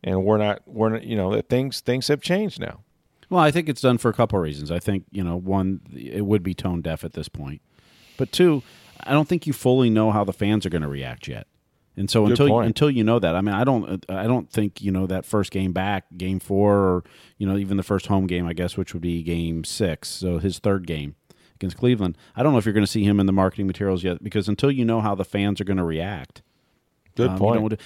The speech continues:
Speaker 2: and two, and, and the other part of this is, look, you want Jameis focused on football. So take away any dist-, not that the marketing of the team is a distraction to him, but let him just focus on football and, and, and do nothing else, not posing for pictures, not,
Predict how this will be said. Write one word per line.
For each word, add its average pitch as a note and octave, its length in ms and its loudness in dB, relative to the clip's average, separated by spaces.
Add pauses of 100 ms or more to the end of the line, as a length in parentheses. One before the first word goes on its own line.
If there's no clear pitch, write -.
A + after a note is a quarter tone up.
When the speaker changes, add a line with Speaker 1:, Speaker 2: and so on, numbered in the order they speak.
Speaker 2:
and F3 160 0
two, F#3+ 480 -2
and, D#3 180 -4
and D3 100 4
the C#3+ 60 6
other F3 160 4
part G2 220 2
of E2+ 60 -2
this E2+ 200 -2
is, F#2 240 0 (800)
look, C3 240 2
you D3+ 80 2
want D3+ 200 2
Jameis A#2 360 2
focused G2 360 0
on F2 140 0
football. - 460 -8 (540)
So - 140 -6
take C3 300 0
away A#2 240 6
any A2 180 4
dist-, G2+ 260 -6
not C#3+ 200 0
that A2 220 0
the G2 80 -2
marketing G2 460 0
of F2+ 100 -4
the F2 60 -6
team F2+ 280 -4
is E2 80 -6
a E2+ 80 -6
distraction F2+ 580 -8
to D#2 180 -10
him, D2 220 -10
but F2+ 240 -6 (500)
let C3+ 140 2
him D#3 140 2
just D3 160 -4
focus B2+ 360 -2
on A2 300 0 (160)
football D2+ 500 -2
and, D#2+ 160 -4
and, F2 360 -6
and C#2+ 400 -16
do A2 120 0
nothing G#2+ 380 0
else, F2+ 300 -2
not F2 180 -8
posing F#2 340 -2
for E2+ 140 -12
pictures, A#2+ 480 -4
not, F2 260 -2